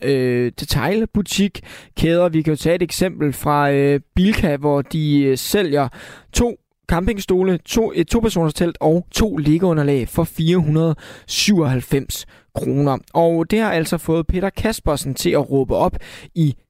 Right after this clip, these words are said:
Jyllandsposten. Han er bæredygtighedsleder på Jelling Musikfestival,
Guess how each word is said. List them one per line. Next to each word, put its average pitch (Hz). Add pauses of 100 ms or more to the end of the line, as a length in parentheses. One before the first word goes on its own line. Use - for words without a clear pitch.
(140)
Jyllandsposten. 175
Han 175
er 170
bæredygtighedsleder 156
på 160 (140)
Jelling 208
Musikfestival, 165